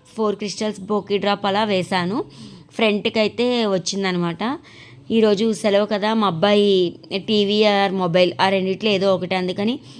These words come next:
"నువ్వు ఒక్కడివి టీ-, మొబైల్ చూసుకోమని టీవీ చూస్తామన్నావని" అక్కడ రిమోట్ ఇచ్చేస్తున్నాడు. ఇదిగోండి, చూసారు కదా, ఫస్ట్ అయితే టూ టూ క్రిస్టల్సే వేశాను. చిన్నగా ఉండడం వల్ల మరీ ఏంటో కువ్వలా అనిపించింది, అందుకని చెప్పి ఫోర్ క్రిస్టల్స్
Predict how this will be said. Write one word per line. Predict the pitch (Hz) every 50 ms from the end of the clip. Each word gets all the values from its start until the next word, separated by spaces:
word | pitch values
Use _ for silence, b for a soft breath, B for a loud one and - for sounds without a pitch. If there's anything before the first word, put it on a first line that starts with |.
| B B B B
"నువ్వు | 226 220 208
ఒక్కడివి | 208 196 202 - 208 202 202 214 220 226 233 226
టీ-, | - 214 208 190 185 175 - 196
మొబైల్ | 202 190 180 196 208 208 208
చూసుకోమని | 214 196 - - 214 214 214 208
టీవీ | 202 196 196 202
చూస్తామన్నావని" | 190 220 220 220 - - 196 190 190 190 202 202 196 185 190 196 240
అక్కడ | 269 - - 208
రిమోట్ | 202 185 190 185 190 196 190
ఇచ్చేస్తున్నాడు. | 190 175 - 190 190 190 165 - - 175 170 165 170 196 277 370 392 B B B B B B B B B B
ఇదిగోండి, | 208 185 180 190 185 185 180 202 196 -
చూసారు | 208 185 - 202 190 185
కదా, | - 202 240 311 415 - - - _ _ _ - - - _ _ _ _ _ -
ఫస్ట్ | 185 - 220 208 196 196 - 233
అయితే | 220 220 247 269
టూ | 254 233 226 208
టూ | 190 202 226
క్రిస్టల్సే | 220 - 214 - - 220 208 196 202 226 208
వేశాను. | 196 185 170 - 185 180 175 185 226 311 349 B B B B B B B -
చిన్నగా | 226 214 214 220 233 233
ఉండడం | 233 220 220 214 208 208
వల్ల | 208 214 220 233
మరీ | 233 220 202 190 196
ఏంటో | 208 214 208 196 175 208 214
కువ్వలా | 214 214 - 208 180 180 190 190 196
అనిపించింది, | 202 208 202 190 180 170 196 185 170 - - 180 180 196
అందుకని | 226 233 220 196 190 185 208 202 196 175 196
చెప్పి | 190 - - 277 415 415 B B B B B B
ఫోర్ | - 247 226 220 220
క్రిస్టల్స్ | 220 226 226 175 - - 214 208 202 -